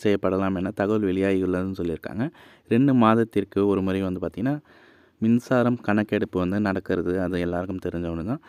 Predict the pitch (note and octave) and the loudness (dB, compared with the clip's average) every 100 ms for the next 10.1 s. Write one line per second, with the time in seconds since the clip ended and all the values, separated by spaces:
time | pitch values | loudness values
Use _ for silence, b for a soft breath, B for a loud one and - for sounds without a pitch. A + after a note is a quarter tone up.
0 | B B F#2+ - A2+ A#2 A2 A2+ A2+ A#2+ | B B -8 -4 -2 0 2 2 2 2
1 | C3 A2+ G2+ F#2+ G#2+ G#2 G2 G2+ A2 A2 | 0 0 -2 0 0 0 0 0 0 0
2 | G#2 G2+ A2 G2 - F#2+ F#2 F#2+ F#2 F2 | -2 0 -2 -4 -4 -4 -4 -2 -2 -4
3 | F2 F2 F#2+ F#2+ E2+ E2 - D2+ F2+ F#3 | -4 -4 -6 -6 -6 -6 -8 -8 -4 -6
4 | _ _ _ _ _ _ _ b b b | _ _ _ _ _ _ _ b b b
5 | b A#2 B2 B2+ C#3 A2+ G#2+ G#2 F#2+ F2+ | b 0 0 2 2 2 0 0 -2 -2
6 | - D#3 B B B G2+ F#2+ C3 B2+ G#2+ | -2 -4 B B B -2 2 4 4 2
7 | - A2+ A2 G2+ F#2+ G2 G2 F#2+ F#2 F2+ | 0 -2 -2 -2 0 0 0 -4 -4 -6
8 | F2 F2+ B2 _ _ b _ A2 B2 A#2+ | -4 -4 -6 _ _ b _ 0 2 4
9 | G#2+ C3 C3+ A#2+ B2 - G#2+ G#2+ G#2 G2+ | 4 2 2 2 2 0 -2 -2 -2 -2